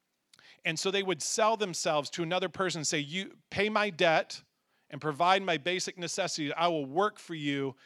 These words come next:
until I've paid off, uh, what you have paid for me." And so that's the idea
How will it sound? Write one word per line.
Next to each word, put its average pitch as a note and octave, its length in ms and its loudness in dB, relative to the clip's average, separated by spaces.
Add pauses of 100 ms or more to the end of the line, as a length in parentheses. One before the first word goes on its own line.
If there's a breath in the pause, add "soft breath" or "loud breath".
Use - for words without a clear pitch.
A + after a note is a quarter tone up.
(120)
until D#3 200 -4
I've D3 240 0
paid F#3 260 -4
off, D3 480 2 (380 soft breath)
uh, D3 140 -10 (640)
what D#3+ 280 0
you D#3 300 -2 (500)
have D3 200 -8
paid D3+ 300 -2
for - 140 -6
me." C3+ 380 -6 (1600 soft breath)
And D#3 100 -6
so F3+ 80 2
that's G3+ 560 4
the G3+ 120 -2
idea F#3 480 2